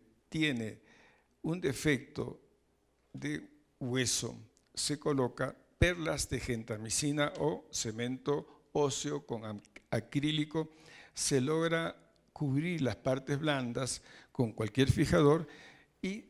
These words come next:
se espera que se forma lo que se llama la membrana de Masquelet. Luego se, <clears throat> se vuelve a operar, se retira todo eso, se colocan injertos autólogos, se colocan injertos heterólogos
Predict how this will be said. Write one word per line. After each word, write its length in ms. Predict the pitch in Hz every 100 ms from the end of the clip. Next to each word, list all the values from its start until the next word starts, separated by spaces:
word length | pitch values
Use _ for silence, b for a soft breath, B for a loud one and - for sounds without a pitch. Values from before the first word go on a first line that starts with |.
| -
se 180 | - 143
espera 420 | - - 170 185
que 120 | 165
se 160 | 160 139
forma 400 | 156 147 156 147
lo 120 | 131
que 120 | 120
se 180 | - 123
llama 260 | 127 135
la 140 | 135 127
membrana 500 | 117 117 127 127 143
de 140 | 139
Masquelet. 720 | 127 117 - 120 113 143 - B B B B
Luego 460 | - 127 139 147 160
se, 260 | - 127 117 - _ _ _ _ -
<clears throat> 220 | 143 -
se 160 | - 117
vuelve 380 | 95 120 139 165
a 40 |
operar, 500 | 175 180 139 143 156 - _ b b b b b
se 260 | - 123 113
retira 560 | 117 - 151 165 151
todo 360 | 151 160 160 156
eso, 360 | 139 160 151 180 _
se 260 | - - 120
colocan 480 | 131 123 135 147 151
injertos 520 | 147 156 147 151 139
autólogos, 680 | 151 - 151 139 139 139 -
se 120 | 120
colocan 460 | 117 117 127 139
injertos 640 | 131 117 - 151 175 151 160
heterólogos 720 | 147 160 165 139 156 151